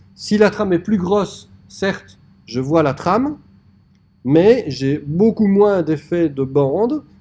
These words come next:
et je passe de manière beaucoup plus continue d'un extrême à l'autre. Et plus la trame est grosse, plus je vais avoir de nuances dans la taille du point, et donc plus ma, plus le, les couleurs vont être continues. Donc le fait de choisir une trame plutôt qu'une autre, eh ben, c'est un savant compromis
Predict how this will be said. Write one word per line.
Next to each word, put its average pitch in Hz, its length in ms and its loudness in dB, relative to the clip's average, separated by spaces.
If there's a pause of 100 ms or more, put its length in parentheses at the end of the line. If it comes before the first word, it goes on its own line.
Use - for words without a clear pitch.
et 131 100 -8
je 135 120 -4
passe 196 340 -2
de 160 60 -2
manière 156 320 -2
beaucoup 165 240 -4
plus 151 160 -8
continue 202 600 -4
d'un 160 140 -4
extrême 160 400 -6
à 170 60 -4
l'autre. 123 360 -6 (280)
Et 120 100 -6
plus 214 180 0
la 180 160 4
trame 160 280 -2
est 127 60 -2
grosse, - 560 -4 (240)
plus 202 140 -2
je 180 100 2
vais 156 120 2
avoir 151 320 0
de 139 100 -2
nuances 147 500 2
dans 135 100 -2
la 135 120 -6
taille 131 220 -6
du 120 100 -18
point, 127 460 -4 (260)
et 113 100 -12
donc 180 320 -2
plus 190 220 -4
ma, 123 220 -4 (180)
plus 190 220 -6
le, 135 220 -2
les 120 140 -8
couleurs 160 340 -2
vont 151 120 -4
être 143 80 -8
continues. 123 440 -8 (280)
Donc 156 240 4 (240)
le 143 140 0
fait 208 220 0
de 175 120 0
choisir 196 460 -2
une 180 120 -2
trame 185 300 -4
plutôt 143 300 -6
qu'une 123 240 -6
autre, 196 440 2 (380)
eh 127 40 -12
ben, 143 140 2
c'est 147 200 -2
un 147 80 0
savant 226 400 4
compromis 214 680 0